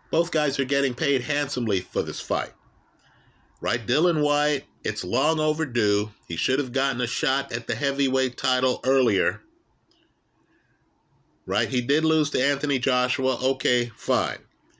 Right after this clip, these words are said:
Right? But he should have gotten another shot earlier. He has persevered. He has made it impossible for Tyson Fury to avoid him. He won some tough fights along the way.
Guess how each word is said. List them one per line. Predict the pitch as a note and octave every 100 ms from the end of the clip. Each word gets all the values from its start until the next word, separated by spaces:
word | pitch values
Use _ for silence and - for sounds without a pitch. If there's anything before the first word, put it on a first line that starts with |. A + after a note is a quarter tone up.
| _ _ _ -
Right? | A2 A#2
But | A2
he |
should | G#2 - -
have | D#3
gotten | D#3 D3
another | C3+ C#3 C#3 C3+
shot | - C3 A#2+ -
earlier. | B2+ B2+ A2 G2+ G#2 - _ _ _ _ _ _ -
He | D3 F3+
has | E3 D3
persevered. | - C#3+ C#3 B2 B2 C#3+ A2 - - _ _ _ _ _ _ _ _ _ _ _ _ _ _ - - -
He | D#3+
has | F3 A#2+
made | C3+ D3
it | C#3 C3
impossible | B2+ C3+ B2+ D3 C#3+ C#3 - E2 C#2 - _ _ _ _ _ _ _ _ _ _ _ _
for | C#3
Tyson | C#3 B2+ A#2+ - B2
Fury | - A2+ A2 A2+
to | - B2
avoid | B2 C3+ C#3 C3 G#2
him. | G#2+ D#2 - _ _ _ _ _ _ _ _ _ - -
He | A2+
won | A2+ D3+ E3
some | - D#3 D3 -
tough | - F3 F3+
fights | - D#3 D3 D3 -
along | D3 C#3 C#3
the | C#3
way. | C#3 C#3